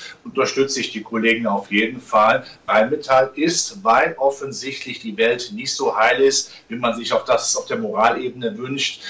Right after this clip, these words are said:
ist nicht so heil. Und das heißt natürlich auch, dass damit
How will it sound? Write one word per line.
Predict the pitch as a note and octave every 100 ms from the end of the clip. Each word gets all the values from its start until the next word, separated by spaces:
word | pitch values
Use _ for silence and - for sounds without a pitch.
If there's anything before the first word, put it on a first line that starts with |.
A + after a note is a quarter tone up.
| - -
ist | - B2+ C3+
nicht | C3 D3+ -
so | C#3 A#2
heil. | A#2 - C3+
Und | B2+
das | A2+ -
heißt | A2+ A#2
natürlich | A#2+ A2+ G#2 -
auch, | A2 A#2
dass | - A2+ -
damit | G#2+ A2+